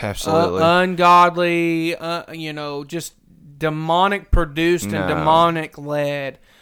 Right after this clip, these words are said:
Speaker 1: Mm-hmm.
Speaker 2: Um, a deception that would lead you to the pits of hell, believing that there's still hope
Speaker 1: Yeah,
Speaker 2: for you. That's,
Speaker 1: absolutely.
Speaker 2: that's false.
Speaker 1: Yeah.
Speaker 2: And so, uh, you know, as you guys think about this universal subject, which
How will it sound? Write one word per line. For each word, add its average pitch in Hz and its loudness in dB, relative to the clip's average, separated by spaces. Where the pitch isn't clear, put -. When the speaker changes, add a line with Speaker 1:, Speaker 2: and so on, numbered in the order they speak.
Speaker 1:
Mm-hmm. 110 -8
Speaker 2:
Um, 139 -4
a 160 0
deception 202 0
that 175 -2
would 170 -2
lead 180 -2
you 170 -2
to 160 -4
the - -18
pits 175 -6
of 147 -8
hell, 202 6
believing 165 2
that 147 -8
there's 151 -8
still 147 -8
hope 123 -6
Speaker 1:
Yeah, 135 4
Speaker 2:
for 101 2
you. - -10
That's, 160 -6
Speaker 1:
absolutely. 113 2
Speaker 2:
that's 104 4
false. 143 -6
Speaker 1:
Yeah. 95 -8
Speaker 2:
And 165 -4
so, 170 4
uh, 147 -8
you 170 -8
know, 160 -4
as 165 -6
you 233 -4
guys 233 4
think 214 -4
about 156 -4
this 147 -10
universal 156 -8
subject, 151 -4
which 160 -6